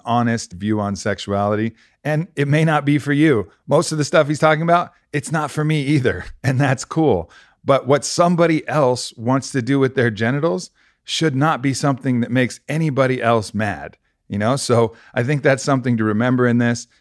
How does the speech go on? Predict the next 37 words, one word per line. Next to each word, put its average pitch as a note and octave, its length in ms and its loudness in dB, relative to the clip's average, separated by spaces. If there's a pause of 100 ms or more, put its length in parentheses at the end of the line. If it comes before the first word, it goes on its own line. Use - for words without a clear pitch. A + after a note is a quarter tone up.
and G2+ 100 -8
something B2 340 0
to G2+ 100 0
appreciate, A#2+ 640 -2
that G#2+ 280 0 (280)
that's C3 360 -2
his D3+ 240 0
life. D3 560 -2
<laughs> - 40 -20
That's A2+ 320 -4
his C#3 420 -2 (420)
penis, C3+ 600 -2 (220)
<laughs> - 200 -14
whatever D#3 400 0
he - 140 0
wants C#3+ 260 0
to D#3 100 -2
do C#3 220 0
with F3+ 160 2
it G3+ 220 2
and G#3+ 240 -6
whatever D3+ 360 2
he E3+ 60 4
wants E3+ 240 2
to D#3+ 80 -6
do E3 160 2
with E3+ 180 2
any E3+ 240 -2
part F3 280 4
of F3 80 -2
his F3 120 0
body, F#3 380 0
like, E3+ 300 2 (260)
good F#3+ 240 2
for G3 140 -2
you, C3 180 4
mate. A2+ 380 -2